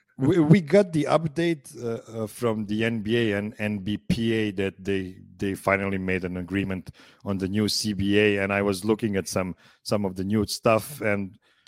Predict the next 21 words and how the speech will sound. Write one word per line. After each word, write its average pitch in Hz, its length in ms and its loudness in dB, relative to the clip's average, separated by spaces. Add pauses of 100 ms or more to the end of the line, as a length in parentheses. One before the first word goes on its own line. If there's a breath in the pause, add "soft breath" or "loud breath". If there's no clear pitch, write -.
(180)
nothing 143 360 0
really 123 440 4
revolutionary. 117 1000 0
I 117 160 4
was 110 240 2
really 123 360 2
hoping 113 420 -2
they 104 140 0
would 101 260 -6 (340)
shorten 120 460 0
the 107 60 2
season 113 340 -2
for 95 220 -8
just 98 320 -6
a 95 40 -6
bit, 104 500 -2 (560)
so, 110 340 2 (120)
so - 220 -4
they 104 180 4
would 104 180 0
make 98 360 -4